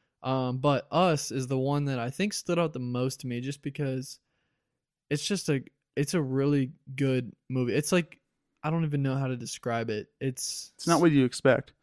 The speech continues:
Speaker 1: No.
Speaker 2: That one's also very humor driven. But
Speaker 1: There
Speaker 2: oh,
Speaker 1: is a
Speaker 2: s-,
Speaker 1: lot of
Speaker 2: I,
Speaker 1: humor in it.
Speaker 2: I shouldn't say it's humor driven, but it has very appropriately placed humor that doesn't jeopardize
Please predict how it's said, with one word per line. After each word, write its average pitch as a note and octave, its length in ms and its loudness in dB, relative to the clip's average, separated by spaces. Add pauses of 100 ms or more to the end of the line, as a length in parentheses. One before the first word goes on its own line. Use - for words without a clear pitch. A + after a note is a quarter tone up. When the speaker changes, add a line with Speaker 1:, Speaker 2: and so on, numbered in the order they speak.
Speaker 1:
No. C#3 380 0
Speaker 2:
That C4 120 10
one's E4 160 10
also F#3 260 8
very B2+ 220 4
humor A#2+ 300 -2
driven. G#2+ 500 -4
But - 80 4
Speaker 1:
There C#3 140 8
Speaker 2:
oh, - 120 12
Speaker 1:
is C#3 100 6
a - 20 4
Speaker 2:
s-, C3+ 60 4
Speaker 1:
lot C3 140 4
of C3 60 2
Speaker 2:
I, C3 40 4
Speaker 1:
humor C3+ 200 2
in C3+ 100 0
it. C3 140 -2
Speaker 2:
I E3+ 40 8
shouldn't B3+ 200 4
say A3+ 100 8
it's E3 120 4
humor E3 240 4
driven, B2+ 640 2
but C3 160 10
it C3+ 40 10
has C#3 200 8
very C#3+ 260 8
appropriately C3+ 500 4
placed B2+ 280 0
humor B2 320 2
that B2 180 0
doesn't B2+ 300 4
jeopardize A#2+ 640 0